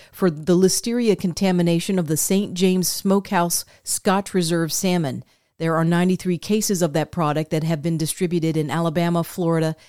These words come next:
and other states, including Wisconsin and New York. Listeria infections bring about a high fever, severe headache, nausea, abdominal pain, and diarrhea. So far, no infections have been reported.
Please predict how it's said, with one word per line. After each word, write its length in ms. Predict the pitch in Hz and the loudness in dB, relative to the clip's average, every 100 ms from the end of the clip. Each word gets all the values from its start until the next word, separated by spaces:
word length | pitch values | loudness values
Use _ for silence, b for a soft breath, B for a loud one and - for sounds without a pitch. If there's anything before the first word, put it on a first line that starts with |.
| b | b
and 160 | - 165 | -8 -4
other 240 | 180 175 160 | 0 0 0
states, 380 | - 170 160 | 0 -2 -2
including 380 | 165 - 175 160 | -4 -2 0 0
Wisconsin 540 | 156 - 175 160 165 156 | 0 -2 -2 -2 -2 -2
and 120 | 151 | 0
New 60 | |
York. 460 | 151 160 160 127 - _ _ - | 0 0 0 -2 -8 _ _ -4
Listeria 680 | 170 - 190 185 180 170 - | -2 0 2 4 4 4 2
infections 680 | 175 - 202 185 - 170 | 0 0 -2 -2 -2 -2
bring 200 | 147 175 | 0 0
about 240 | 165 160 147 | 0 0 0
a 60 | |
high 260 | 139 175 160 | -2 0 0
fever, 500 | - 220 214 202 208 | -2 -2 0 0 0
severe 380 | - 180 170 165 | 0 0 2 2
headache, 420 | 185 175 170 - b b | 2 4 2 -2 b b
nausea, 560 | 170 175 180 170 175 175 - 170 | 0 2 4 2 0 -2 -8 -6
abdominal 640 | 151 143 185 190 165 151 | -4 0 2 4 2 0
pain, 260 | 170 156 | 0 0
and 120 | 151 147 | 0 0
diarrhea. 680 | 147 143 147 170 151 143 B B B _ | -2 0 0 0 0 -4 B B B _
So 220 | - 214 196 | 0 4 4
far, 480 | - 226 180 156 - | 4 2 4 2 0
no 220 | 180 180 | 2 2
infections 540 | 156 175 - 165 160 | 0 -4 -4 -4 -2
have 160 | 165 151 | -2 0
been 160 | 170 | 0
reported. 580 | 165 143 220 214 143 147 | 0 -2 2 2 2 -2